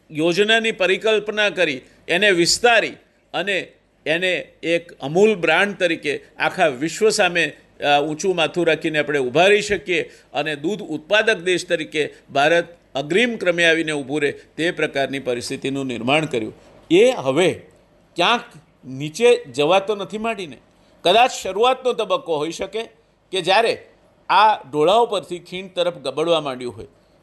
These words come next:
દોસ્તો, એ જરૂર યાદ રાખવું જોઈએ કે શરૂઆતના તબક્કે આ ગબડવા માંડે ત્યારે એની ગતિ કદાચ ઓછી હશે, પણ એક વખતે સ્વર્ગમાંથી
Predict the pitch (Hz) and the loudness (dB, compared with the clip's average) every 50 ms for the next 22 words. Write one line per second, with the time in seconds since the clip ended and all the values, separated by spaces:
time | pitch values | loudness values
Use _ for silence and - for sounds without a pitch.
0 | _ _ _ _ _ _ _ 160 196 208 208 262 254 240 233 240 233 220 226 214 | _ _ _ _ _ _ _ 0 0 2 4 6 6 6 6 6 4 4 2 -2
1 | 170 139 165 190 226 262 269 254 247 226 214 202 208 202 - - 196 190 175 185 | -2 -2 -2 0 0 0 0 4 4 4 4 4 0 -2 -2 -2 -8 -6 -4 -4
2 | 185 196 226 - - _ _ _ _ _ - 202 180 - - 185 175 196 226 247 | -4 -4 -4 -6 -10 _ _ _ _ _ -6 -6 -6 -2 -2 -2 2 4 4 2
3 | 254 247 202 240 233 202 220 202 214 208 214 214 226 220 208 190 175 175 170 190 | 2 2 0 -4 -2 -2 -2 -2 -2 -4 -2 0 2 2 2 4 2 0 0 2
4 | 214 226 220 214 202 196 196 208 214 - 196 196 196 214 240 233 208 202 190 165 | 4 4 4 4 2 0 0 -2 -4 0 2 2 4 4 2 2 0 -4 -4 -4
5 | 170 170 185 190 170 185 175 180 170 170 - - 156 160 165 - - 220 202 170 | -4 -4 -4 -6 -6 -2 -2 -2 -2 -2 -6 -10 -8 -8 -8 -8 -8 -6 -4 -4
6 | 123 - - - - _ _ _ _ _ _ _ _ _ _ _ _ - 190 214 | -4 -6 -10 -16 -20 _ _ _ _ _ _ _ _ _ _ _ _ 2 4 4
7 | 233 240 240 - - 185 208 240 254 247 214 196 170 - 165 156 147 - 156 170 | 4 2 0 -6 -2 2 4 4 4 4 0 -2 -4 -2 -2 -6 -4 -2 -2 0
8 | 180 180 175 175 175 - _ _ - - - 190 185 180 185 180 214 226 240 240 | 2 0 0 -2 -8 -18 _ _ -18 -12 -4 -2 0 0 0 -2 -2 0 2 0
9 | 240 233 240 226 233 233 233 214 | 0 0 -2 -8 -8 -8 -10 -10